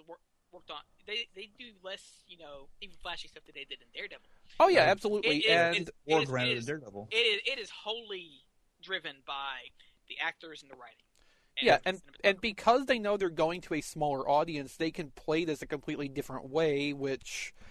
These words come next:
Speaker 2: you know, it, you can't sustain something like Avengers or the
Speaker 1: Oh,
Speaker 2: Iron
Speaker 1: God.
Speaker 2: Man movies over the course of thirteen hours.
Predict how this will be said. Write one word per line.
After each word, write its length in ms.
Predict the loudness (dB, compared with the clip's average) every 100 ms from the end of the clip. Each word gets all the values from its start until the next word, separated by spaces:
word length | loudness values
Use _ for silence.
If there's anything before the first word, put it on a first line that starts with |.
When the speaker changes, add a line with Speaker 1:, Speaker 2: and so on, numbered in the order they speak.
| -18 -18 -20 _ _ _ -2
Speaker 2:
you 80 |
know, 140 | 2 4
it, 240 | 4 2 _ _ _ -20 -10
you 140 | -6 -2
can't 260 | -2 -2
sustain 640 | -6 -8 -2 0 0 -6
something 360 | -4 -4 -4 -4
like 220 | -2 -2
Avengers 920 | -2 -2 -2 -2 -4 -4 -6 -10 -10 -4
or 680 | -2 0 0 0 -2 -4 -6 -4
the 120 | 2
Speaker 1:
Oh, 40 |
Speaker 2:
Iron 160 | 2 2
Speaker 1:
God. 80 | -2
Speaker 2:
Man 180 | -4 -2
movies 420 | -2 -2 -6 -4
over 300 | 0 0 0 -6
the 60 |
course 300 | 0 0 0
of 120 | -4
thirteen 420 | -4 -4 -4 -8 -6
hours. 520 | -4 -6 -8 -12